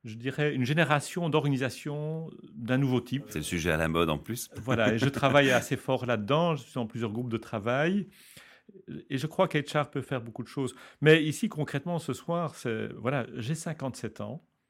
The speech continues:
Speaker 1: j'ai passé le cap des cinquante, avec le, ce qu'on dit, le, la, la, la, c'est la crise de sens, hein, les cinquante ans, alors bon, cinquante ans, euh, ou à peu près. Mais finalement, c'est, c'est ce qu'on pourrait appeler un... Le, le troisième tiers de carrière,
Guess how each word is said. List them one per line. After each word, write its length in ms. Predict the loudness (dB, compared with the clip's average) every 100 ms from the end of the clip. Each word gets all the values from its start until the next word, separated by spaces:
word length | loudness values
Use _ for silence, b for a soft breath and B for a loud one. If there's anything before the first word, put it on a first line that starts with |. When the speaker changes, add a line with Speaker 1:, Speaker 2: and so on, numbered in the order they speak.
| -20
Speaker 1:
j'ai 200 | -8 -4
passé 280 | -4 -4 -4
le 80 | -4
cap 220 | -4 -4
des 100 | -4
cinquante, 720 | -4 -6 -6 -6 -6 -6 -6
avec 280 | -8 -8 -10
le, 120 | -10
ce 80 | -10
qu'on 140 | -8
dit, 100 | -4
le, 80 | -2
la, 220 | -2 -2
la, 340 | -4 -4 -6 -6
la, 220 | -14 -18 -20 b b b b
c'est 120 | -18 -12
la 100 | -12
crise 300 | -6 -4 -2
de 80 |
sens, 460 | -4 -2 -2 -2 -4
hein, 60 | -6
les 100 | -4
cinquante 480 | -6 -8 -8 -6
ans, 180 | -4 -4
alors 180 | -4 -8
bon, 200 | -10 -16
cinquante 420 | -18 -18 -16 -10
ans, 380 | -8 -6 -8 -12 -18 b b b b -16
euh, 80 | -12
ou 160 | -4 -4
à 80 | -2
peu 100 | -6
près. 320 | -4 -2 -2 -4 B B B B 4
Mais 220 | 6 6
finalement, 400 | 2 2 2 0
c'est, 240 | 0 -4
c'est 380 | -6 -10 -10 -10
ce 320 | -14 -14 -10
qu'on 100 | -6
pourrait 160 | 2 2
appeler 540 | 0 -8 -4 -2 0
un... 320 | 0 0 -4 -10 b b -6
Le, 160 | -4
le 160 | -2 -6
troisième 480 | -2 0 2 2 -2
tiers 380 | -2 2 2
de 80 | 0
carrière, 760 | -2 -4 -2 -4 -4 -8 -12